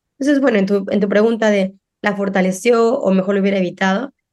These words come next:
pues me hubiera gustado evitarlo, ¿sí? Pero si ya lo vivió, ahora sabe o puede reconocer cuando una maestra es bien tratante, cuando no lo es, qué puede hacer, cómo puede acercarse conmigo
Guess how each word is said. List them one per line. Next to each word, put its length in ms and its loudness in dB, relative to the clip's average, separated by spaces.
pues 120 -8
me 60 -2
hubiera 160 2
gustado 420 -2
evitarlo, 640 0
¿sí? 240 -20
Pero 140 0
si 100 0
ya 80 2
lo 100 2
vivió, 480 0
ahora 240 0
sabe 580 -2
o 120 -4
puede 380 0
reconocer 500 -4
cuando 220 0
una 100 2
maestra 320 0
es 60 2
bien 140 -2
tratante, 600 -2
cuando 220 -6
no 140 -4
lo 180 -4
es, 500 0
qué 100 0
puede 200 0
hacer, 460 -2
cómo 280 2
puede 200 0
acercarse 520 -2
conmigo 640 0